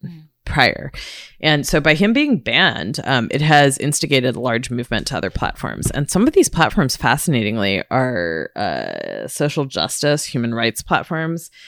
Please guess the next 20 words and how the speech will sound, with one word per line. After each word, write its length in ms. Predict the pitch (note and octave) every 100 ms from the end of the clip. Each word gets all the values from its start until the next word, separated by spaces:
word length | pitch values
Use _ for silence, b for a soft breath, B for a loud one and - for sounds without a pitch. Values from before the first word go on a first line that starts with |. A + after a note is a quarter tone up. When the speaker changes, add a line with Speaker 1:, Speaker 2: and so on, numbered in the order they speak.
| b b -
Speaker 2:
um, 260 | C3+ A2+
things 260 | A#2 D3 D3
like 160 | C#3+ -
Signal, 600 | - - C3 F#3 B3+ A#3+ B B B B
which, 400 | - D3+ C#3+ - -
uh, 380 | B2+ A#2+ F2 - -
you 220 | - G3+ C#4+
know, 220 | C#4+ D3+
people 380 | - G#3+ G3+ G#3
use 240 | F3+ F3
behind 300 | E3 C#3 C#3+
the 60 | C3
scenes 480 | - - A#2 D3+ F3
to 120 | -
talk 360 | - - A#2+ B2
about 300 | C3+ C3 -
things 260 | A#2+ A#2+ -
in 200 | C3 C#3
country 720 | - G2+ - B2+ B2+ C#3 C#3
where 520 | - C3 A#2+ A#2 F#2